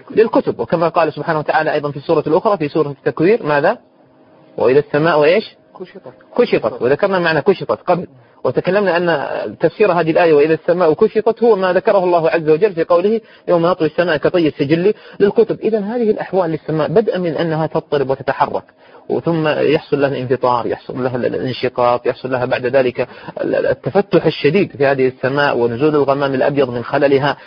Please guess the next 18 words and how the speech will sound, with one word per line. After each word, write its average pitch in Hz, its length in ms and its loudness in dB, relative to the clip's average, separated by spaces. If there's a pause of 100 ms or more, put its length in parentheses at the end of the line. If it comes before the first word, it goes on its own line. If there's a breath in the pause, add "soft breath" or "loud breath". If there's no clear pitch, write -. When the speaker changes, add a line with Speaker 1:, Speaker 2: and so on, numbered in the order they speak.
(160 loud breath)
Speaker 1:
ثم 185 220 2
بعد 143 200 0
ذلك 156 340 2
ما 135 260 -2 (260 loud breath)
يحصل 147 300 0
من 117 160 -6
أن 120 220 -4
هذه 131 300 -2
السماء 123 300 -4
تطوى 120 320 -2
كطي 120 320 -2
السجل 113 460 -4 (280 loud breath)
للكتب. 151 400 -2
هذه 247 300 -2
أخبار 226 440 0
عظيمة 160 320 -2
جدًا 160 380 -2
عن 175 140 -4